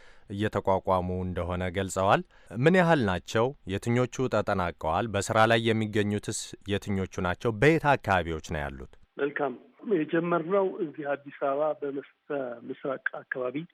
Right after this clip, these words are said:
Speaker 2: የሚገኘው የቦሌ ለሚ ኢንዱስትሪያል ፓርክ ተብሎ የሚጠራው ነው። አሁን የቦሌ ለሚ more or less ተጠናቆ ሁሉም፣ እ፣ የኢንዱስትሪያል ቦታዎች ኦኩፓይድ ሆኗል።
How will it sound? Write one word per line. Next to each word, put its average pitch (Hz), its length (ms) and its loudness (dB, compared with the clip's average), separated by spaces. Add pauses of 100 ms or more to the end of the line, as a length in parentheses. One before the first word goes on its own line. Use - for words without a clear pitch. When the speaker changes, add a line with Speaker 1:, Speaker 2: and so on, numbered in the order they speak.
(120)
Speaker 2:
የሚገኘው 143 800 -2 (180)
የቦሌ 127 760 0 (100)
ለሚ 135 220 -2 (120)
ኢንዱስትሪያል 127 640 -8 (100)
ፓርክ - 300 -4 (280)
ተብሎ 131 280 -2
የሚጠራው 123 720 -2
ነው። 151 160 -6 (400)
አሁን 147 400 2
የቦሌ 135 480 0
ለሚ 135 240 -2 (560)
more 165 260 4
or 160 120 2
less 147 260 -2 (140)
ተጠናቆ 143 600 -8 (600)
ሁሉም፣ 175 380 2 (140)
እ፣ 123 100 -4 (320)
የኢንዱስትሪያል 135 880 -2 (1000)
ቦታዎች 131 600 -2 (480)
ኦኩፓይድ 156 480 -2
ሆኗል። - 320 -16